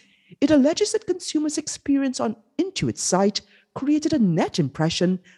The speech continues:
that the services were free to everyone when they were only free for a subset of taxpayers. And although the F T C doesn't use the term dark patterns,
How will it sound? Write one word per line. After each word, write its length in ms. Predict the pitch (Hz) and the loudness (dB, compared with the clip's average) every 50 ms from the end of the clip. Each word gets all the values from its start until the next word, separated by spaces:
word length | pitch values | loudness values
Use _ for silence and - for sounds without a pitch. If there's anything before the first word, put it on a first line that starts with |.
| _ _ _ | _ _ _
that 100 | - 254 | -6 -4
the 80 | 277 269 | -4 -4
services 560 | - - - 294 285 302 294 - 302 277 - | -2 -2 0 0 2 0 0 0 -2 -2 -2
were 120 | 262 262 | -4 -4
free 240 | - - - 277 262 | -6 -4 -2 -2 0
to 160 | - - - - _ - | 0 -2 -4 -4 _ 0
everyone 800 | 240 427 277 - - 123 110 - 110 113 123 135 147 165 165 160 - - - _ _ - | 2 2 0 -2 -4 -6 -6 -4 -4 -4 -2 -2 -2 -2 -4 -6 -8 -14 -20 _ _ 0
when 140 | 240 240 | 2 2
they 100 | 226 262 | 2 2
were 160 | 233 254 240 - - - | 2 2 0 0 2 2
only 400 | 196 226 302 403 453 427 349 220 | 4 4 4 2 4 4 4 4
free 360 | - - - - 127 135 165 | 4 2 -4 -4 -4 -4 -4
for 240 | - - - - - | -4 -6 -6 -6 -4
a 60 | 277 | -4
subset 560 | 277 - - - 131 - - - - 160 - | -4 -4 -4 -4 -4 -2 -2 0 0 0 0
of 100 | 190 - | 0 -2
taxpayers. 920 | - - 220 220 - - - - - 277 262 233 170 - - - - - - _ _ _ _ _ _ _ _ _ _ - | -2 -2 -2 -4 -4 -6 -4 0 2 4 4 4 2 0 -2 -6 -10 -12 -12 _ _ _ _ _ _ _ _ _ _ -6
And 120 | 123 123 | -4 -2
although 340 | 123 131 135 135 165 196 196 | 0 0 2 4 4 4 6
the 180 | 160 156 151 | 4 2 2
F 100 | 160 165 | 0 -2
T 100 | - 170 | -4 -8
C 160 | - - 190 156 | -8 -6 -4 -2
doesn't 340 | 156 170 165 - 156 131 | 0 0 0 -2 -4 -4
use 200 | 147 170 180 - | -2 -2 -2 -2
the 60 | - 143 | -4 -6
term 340 | - - 175 156 139 131 | -2 0 2 2 2 0
dark 440 | 123 - - 131 147 370 403 - - | -4 -2 2 4 4 4 2 0 -2
patterns, 640 | - 147 - - - - 165 196 214 226 - - | -2 -2 -2 -2 0 2 4 6 6 4 2 0